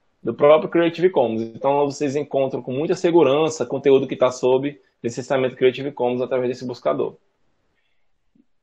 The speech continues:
E o Wikimedia Commons, né, é da Wikipedia,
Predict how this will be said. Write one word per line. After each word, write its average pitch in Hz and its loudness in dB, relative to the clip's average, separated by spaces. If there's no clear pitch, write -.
E 156 4
o 185 8
Wikimedia 156 2
Commons, 170 -2
né, 151 -2
é 127 2
da 131 2
Wikipedia, 139 -2